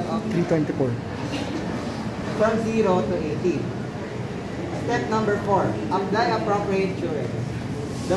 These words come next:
Speaker 1: function S of x is equal to two x squared minus thirty-six x plus three hundred twenty-four is continuous on the interval from zero to eighteen. Thus, by the extreme value theorem, S has a minimum value at critical point of f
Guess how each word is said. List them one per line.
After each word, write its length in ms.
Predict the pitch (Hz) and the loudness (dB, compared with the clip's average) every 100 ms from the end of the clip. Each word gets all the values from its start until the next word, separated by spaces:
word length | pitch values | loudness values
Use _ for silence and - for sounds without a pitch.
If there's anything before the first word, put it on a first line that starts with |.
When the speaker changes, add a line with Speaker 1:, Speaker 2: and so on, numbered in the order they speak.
| 185 | 4
Speaker 1:
function 400 | 247 262 262 - 226 | 4 4 0 -2 -2
S 160 | 226 | -4
of 160 | 214 175 175 | -4 -4 -2
x 240 | 202 196 | -2 -2
is 320 | - 185 185 | -2 0 0
equal 240 | 202 202 190 | 2 0 0
to 120 | 180 | 0
two 140 | - - | 0 0
x 200 | 226 - | -2 -2
squared 240 | - 175 175 - 196 | 2 4 4 0 0
minus 320 | 180 196 214 | 2 2 2
thirty-six 480 | 214 208 220 214 202 - 175 | 2 4 4 2 0 0 0
x 160 | 175 - 202 | 0 0 2
plus 160 | - 190 | 2 2
three 80 | 196 | 2
hundred 240 | 196 208 208 | 2 2 2
twenty-four 480 | 190 190 190 143 143 - - - - - | 0 0 0 0 0 -2 -2 -4 -4 -2
is 160 | 190 | -2
continuous 560 | 202 226 160 156 156 151 202 | 0 0 0 0 2 0 2
on 160 | 190 | 2
the 160 | 190 185 | 2 2
interval 480 | 202 214 185 175 170 175 | 2 2 2 2 2 0
from 160 | 170 170 | -2 0
zero 320 | 190 196 175 | 2 4 2
to 120 | - 156 139 135 | 0 -2 -2 0
eighteen. 240 | 196 196 135 120 - - - - | 2 2 2 -2 -4 -4 -4 -2
Thus, 320 | 202 220 214 214 - - - - | 2 4 4 0 -2 -4 -6 0
by 160 | 185 214 | 2 4
the 160 | 214 | 4
extreme 240 | - 269 262 | 0 -2 2
value 320 | 262 214 196 202 | 4 4 2 0
theorem, 400 | 226 170 151 - - - - - 220 | 0 0 0 -2 -4 -4 -4 0 2
S 240 | 262 262 214 | 2 2 0
has 140 | 202 | 0
a 60 | 196 | 2
minimum 480 | 202 226 233 247 226 | 2 2 2 2 2
value 320 | 190 175 165 175 | 4 4 2 0
at 80 | 180 208 | 0 0
critical 320 | 214 - 226 - | 2 2 2 2
point 160 | 185 185 | 2 2
of 80 | 190 185 | -2 -2
f 160 | 170 | -2